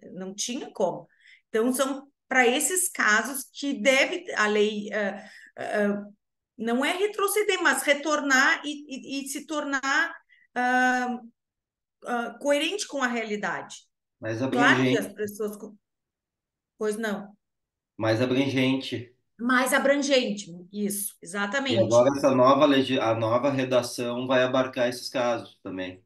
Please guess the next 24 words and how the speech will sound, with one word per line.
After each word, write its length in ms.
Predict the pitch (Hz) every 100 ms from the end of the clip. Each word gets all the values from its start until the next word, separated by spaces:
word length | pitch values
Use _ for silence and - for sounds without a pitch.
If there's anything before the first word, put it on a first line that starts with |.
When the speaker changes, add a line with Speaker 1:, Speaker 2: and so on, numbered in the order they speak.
| _
Speaker 1:
Eu 320 | 262 269 285
entendo 460 | 285 285 254 254 254
que 100 | 311
sim. 460 | - 254 202 - - _ _ _ _
Bom, 260 | 294 277 -
eu 180 | 285 311
procurei 680 | 381 392 392 339 320 339 349
o 140 | 277
que 200 | - 339 339
que, 440 | - 311 277 -
eh, 560 | - 233 226 220 208 202 175 196
né, 600 | 208 226 240 214 - 202
tava 640 | 226 226 247 220 214 -
causando 460 | - 226 214 247 262
entre 220 | 226 208
os, 340 | 208 - -
os 280 | - 190 180
juristas, 640 | - 196 214 269 277 214
entre 300 | 190 190 202
a, 80 | 196
a 400 | - 202 190 -
comissão 420 | 214 208 202 226
de 80 | 233
juristas 680 | 208 208 214 254 - 233 202